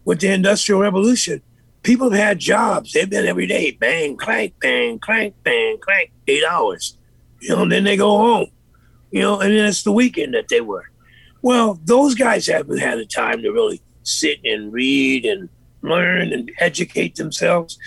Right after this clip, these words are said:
So what do they do? Click, they turn on the tube, and whatever the tube's telling them, they believe. So you have a lot of, you have a lot of people that are uneducated, and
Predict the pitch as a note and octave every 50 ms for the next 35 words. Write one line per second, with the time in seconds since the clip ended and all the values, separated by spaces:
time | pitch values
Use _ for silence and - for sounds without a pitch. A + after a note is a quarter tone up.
0 | - - - - - - G#3+ G#3+ A3+ A3+ A#3 A#3 A3+ A#3 A3+ A#3 A#3 A#3 G3+ -
1 | - - A#3 A#3 A3 - _ - - - - - D#3+ E3 F3+ - F3+ F#3+ F#3+ F#3+
2 | F#3+ E3 - - C#3+ F3 D3+ B2 G2+ G2 G2+ G#2+ A2+ B2 B2 C3 D3+ E3 E3+ F3
3 | F3 F#3 E3+ - - - - E3 - - - - - - G3 G3+ - C#4 - _
4 | _ _ _ _ _ _ - G3+ G3+ G3+ F3 F#3 G#3+ A3 A#3+ C4 B3+ G#3 D3 -
5 | _ _ _ _ _ _ _ _ - - - G#3+ G3+ G#3+ B3 C4 C4 B3 A#3+ A3+
6 | G#3+ A3+ A3 A3+ G#3 F3 E3 G3+ A#3 A#3 A3 A3 G#3+ G#3 G#3+ G#3 G3+ F#3 - F#3+
7 | G3 - E3+ E3+ D#3+ E3+ D#3+ - - - _ _ _ _ _ _ _ _ _ _
8 | _ _ _ _ - E3+ F3+ F3 D#3+ D3+ C#3+ C#3 C3+ - - - F#3+ G#3 G#3+ G#3+
9 | G#3+ E3+ F#3 E3+ - G#3 G3 F#3+ F#3+ G3 G3 F#3+ - - - F3 E3+ E3+ F3 F3
10 | E3+ E3